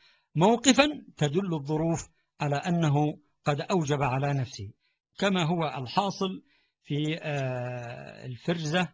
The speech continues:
آه، على سبيل المثال، آه، التي تقف فيها السيارات لنقل الركاب من هذا المكان إلى مكان آخر،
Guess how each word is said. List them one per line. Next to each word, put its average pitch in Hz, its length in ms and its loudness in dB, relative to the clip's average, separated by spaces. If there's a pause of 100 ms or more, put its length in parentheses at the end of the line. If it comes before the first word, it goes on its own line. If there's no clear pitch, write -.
(320)
آه، 120 140 -14
على 131 220 -8
سبيل 143 340 -6
المثال، 139 680 -4 (560)
آه، 135 200 -8
التي 156 320 -4
تقف 143 340 -6
فيها 143 420 -2
السيارات 139 840 -4
لنقل 147 400 -4
الركاب 139 520 -6
من 139 240 -2
هذا 151 220 -2
المكان 139 420 -4
إلى 131 200 -10
مكان 123 400 -8
آخر، 208 380 -6